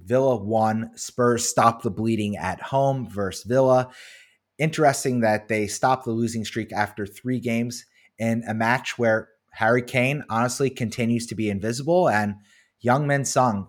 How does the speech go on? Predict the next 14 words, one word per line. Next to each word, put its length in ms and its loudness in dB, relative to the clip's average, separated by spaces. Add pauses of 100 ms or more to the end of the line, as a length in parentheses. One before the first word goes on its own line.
(140)
continues 540 -4
to 100 -6
be 440 -2
the 120 -6
best 320 -2
player 240 0
for 220 -6
Tottenham 400 -4
Hotspurs. 640 -8
He 600 -8 (360)
gets 380 -2
the 420 -6 (180)
assist 720 -4 (320)
to 540 -4